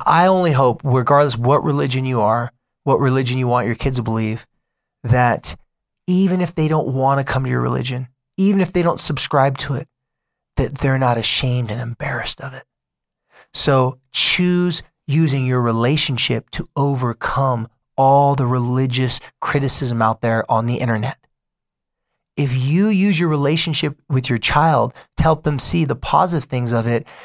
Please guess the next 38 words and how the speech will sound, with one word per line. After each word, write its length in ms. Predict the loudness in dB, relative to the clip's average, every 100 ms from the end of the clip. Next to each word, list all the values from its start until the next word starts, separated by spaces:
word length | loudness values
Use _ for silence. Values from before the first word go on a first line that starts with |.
| -14 0
then 320 | 2 2 2
yeah, 280 | 4 4 4
they're 180 | 4 4
gonna 180 | 4
have 240 | 4 4 2
the 160 | 2
internet. 440 | 2 0 0 -2 -6 -18 _
They're 120 | 4
gonna 140 | 6
have 120 | 4 4
all 140 | 4
this 140 | 2 2
negative 400 | 2 2 0 0
criticism 500 | -2 0 0 0 -2
and 100 | 0
people 280 | 0 2
writing 240 | 4 2 0
books 340 | 0 0 0
and 180 | -4 -2
blogs, 380 | 2 4 4 2
stuff 140 | 0
like 140 | 0 2
that 140 | 2
about 280 | 4 4 4
it. 180 | 2 0 _ _ _ _ _
But 140 | -4 0
they're 120 | 2
gonna 140 | 2
have 300 | 4 4 2 -6 _
their 180 | 2 2 2
own 220 | 0 2
life 280 | 2 2 0
experience 840 | -4 -4 0 4 6 4 2 -4 -6 _ _ _ _ _ _ _ _ 0
to 80 | 4
measure 300 | 4 4 2
it 60 |
up 160 | 2 -2
against. 420 | -10 -10 -10 -10